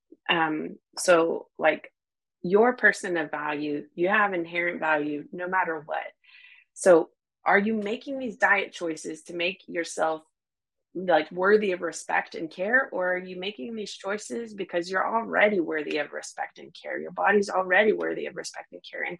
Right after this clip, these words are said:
kinda, like, just checking that motivation, I think, is really supportive of the day-to-day because, um, again, I'm, like, shaming, kinda guilty shaming voices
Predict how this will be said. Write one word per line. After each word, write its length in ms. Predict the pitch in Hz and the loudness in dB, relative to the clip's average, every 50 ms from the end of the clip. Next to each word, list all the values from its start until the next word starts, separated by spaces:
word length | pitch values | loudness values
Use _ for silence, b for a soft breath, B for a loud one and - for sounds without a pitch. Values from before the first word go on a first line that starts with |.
| - | -8
kinda, 180 | - 285 311 302 285 - B B B B B B B B B _ | -6 -4 -4 -4 -6 -10 B B B B B B B B B _
like, 240 | - 202 156 - - _ _ | 4 4 4 2 -2 _ _
just 320 | - 233 254 254 - - _ _ _ _ _ _ _ | 0 0 0 0 -4 -12 _ _ _ _ _ _ _
checking 420 | - - 226 233 - - 262 262 262 | 0 4 4 4 4 4 0 0 2
that 220 | 262 - - - | 2 2 2 2
motivation, 800 | 202 202 190 185 175 175 175 185 185 - 214 196 202 214 226 226 B B B B B B B B - | 0 0 0 0 -2 -2 -2 -2 -4 -6 -6 -6 -6 -6 -6 -8 B B B B B B B B -2
I 60 | - | 0
think, 160 | - 208 196 | 2 4 2
is 100 | 196 196 | 2 0
really 200 | 190 190 185 180 | 0 -2 -2 -2
supportive 580 | 175 - - - - 180 175 175 208 220 214 208 | -2 -4 -8 -6 -2 2 2 2 2 0 -2 -4
of 160 | 190 170 170 | -6 -6 -6
the 100 | 175 170 | -8 -6
day-to-day 680 | 170 175 170 170 165 160 151 156 147 147 151 151 - - _ _ _ 202 | -2 -2 -2 0 0 -2 -4 -2 -4 -4 -4 -8 -12 -16 _ _ _ -6
because, 500 | 196 185 - - 185 180 175 175 175 - - | -6 -6 -4 0 0 0 0 0 -2 -6 -8
um, 440 | - 175 170 165 165 165 165 175 - - _ | -6 -6 -4 -6 -6 -8 -10 -12 -14 -10 _
again, 380 | 185 175 - 202 185 180 180 - B B B B B B B B | -6 -2 -2 -2 -2 -2 -6 -10 B B B B B B B B
I'm, 200 | - 185 202 - - _ _ _ _ _ | -4 -4 -4 -6 -8 _ _ _ _ _
like, 220 | - 170 160 - - - | 0 0 0 0 -2 -8
shaming, 720 | - - - - 202 202 220 220 226 226 226 220 220 214 | -6 -6 -4 -2 0 0 2 2 2 0 0 -2 -4 -4
kinda 260 | - 202 190 185 175 | -4 -4 -4 -4 -4
guilty 420 | 175 202 202 214 208 - 240 220 | -4 -2 -2 -2 -2 -2 -2 -2
shaming 460 | 214 - - 190 190 202 202 196 185 | -2 -4 -6 -6 -6 -6 -6 -6 -6
voices 800 | 180 185 190 196 190 - 214 202 202 202 196 196 196 190 - - | -4 -2 -2 -2 -2 -4 -4 -4 -2 -2 -4 -4 -6 -8 -10 -16